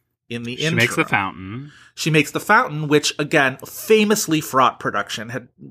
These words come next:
Speaker 1: Aronofsky had been trying to make that movie for years, almost made it with Brad Pitt and Cate Blanchett. We should do The Fountain.
Speaker 2: The version that, I love The Fountain.
Speaker 1: I
Speaker 2: The
Speaker 1: do too.
Speaker 2: version that gets made is, like, a third of the original budget
Speaker 1: Right,
Speaker 2: and,
Speaker 1: right.
Speaker 2: like, scope of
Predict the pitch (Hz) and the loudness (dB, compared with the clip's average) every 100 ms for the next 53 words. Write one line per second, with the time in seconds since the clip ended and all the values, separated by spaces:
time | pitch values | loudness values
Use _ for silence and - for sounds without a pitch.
0 | - - 156 156 151 - 135 135 - 147 | -14 -2 0 2 0 0 -4 -4 -2 -2
1 | 151 156 139 165 143 143 160 160 160 117 | 0 -4 -4 -4 -4 -4 -6 -6 -6 -6
2 | 104 104 - - - 127 143 165 170 151 | -6 -8 -12 -20 -2 2 4 2 0 0
3 | 151 147 135 139 135 135 147 135 135 139 | 0 -2 -2 2 2 0 -8 -8 -12 -8
4 | 151 143 123 110 104 - 101 - 196 - | -6 -6 -8 -8 -8 -10 -12 -10 -8 -6
5 | 151 117 - 110 101 117 135 131 143 135 | -6 -8 -8 -6 -6 0 2 4 2 4
6 | 127 - _ 135 123 110 104 - 95 - | 2 -2 _ -4 -2 -2 -4 -4 -6 -6
7 | 98 - - - 139 139 127 139 139 147 | -14 -20 -16 0 2 4 4 4 4 2
8 | 135 135 139 131 120 117 117 117 - 113 | 0 2 0 0 2 4 4 2 2 0
9 | 113 - 123 - - 120 117 117 110 - | 0 -2 -6 -4 0 0 2 0 -2 0
10 | 113 107 110 - 107 101 107 101 - 98 | -2 0 -2 -2 -4 -2 -2 -2 -2 -2
11 | 98 98 120 90 92 92 92 - 120 110 | -2 -4 0 -2 -2 -10 -14 -12 0 0
12 | 95 - - 110 98 95 - | 0 -6 -4 -2 -2 -4 -10